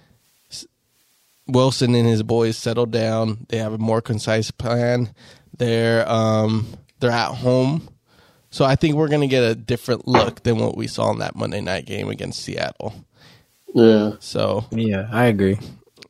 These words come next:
Speaker 1: I like this matchup. Home, gonna do way better than last week. And yeah, um,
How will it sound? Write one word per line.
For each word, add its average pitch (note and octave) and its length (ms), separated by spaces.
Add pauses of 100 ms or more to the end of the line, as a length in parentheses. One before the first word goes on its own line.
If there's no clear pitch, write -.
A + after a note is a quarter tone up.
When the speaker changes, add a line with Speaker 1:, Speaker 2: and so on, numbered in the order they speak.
(300)
Speaker 1:
I D#3 140
like D3+ 260
this D3 140
matchup. A#2+ 540 (720)
Home, C#3 720 (1200)
gonna B2 220
do A#2+ 140
way A#2+ 220
better B2+ 280
than A#2 220
last A#2+ 320
week. A#2 460 (920)
And A#2 600
yeah, A3+ 260 (680)
um, A#2+ 640